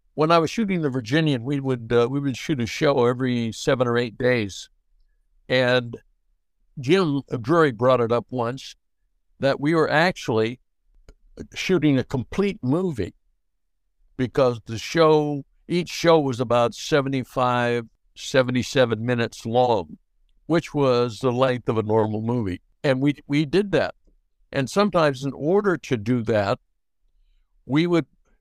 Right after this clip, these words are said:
for example, I'd be working on, you know, on a sound stage on one particular segment,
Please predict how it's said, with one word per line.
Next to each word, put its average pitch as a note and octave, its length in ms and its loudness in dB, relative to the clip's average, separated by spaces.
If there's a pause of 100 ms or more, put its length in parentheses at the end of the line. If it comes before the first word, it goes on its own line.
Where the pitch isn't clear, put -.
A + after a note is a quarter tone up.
(200)
for D3+ 160 0
example, C3+ 440 2
I'd C3+ 160 2
be D#3 120 -4
working C#3 640 -2
on, B2 480 0 (240)
you C3+ 80 -8
know, A#2+ 120 -2 (100)
on C3 120 0
a A2+ 60 0
sound C#3+ 320 2
stage C#3 420 -2
on A#2+ 160 -2
one C3+ 260 -4
particular A#2+ 580 -6
segment, A#2+ 580 -2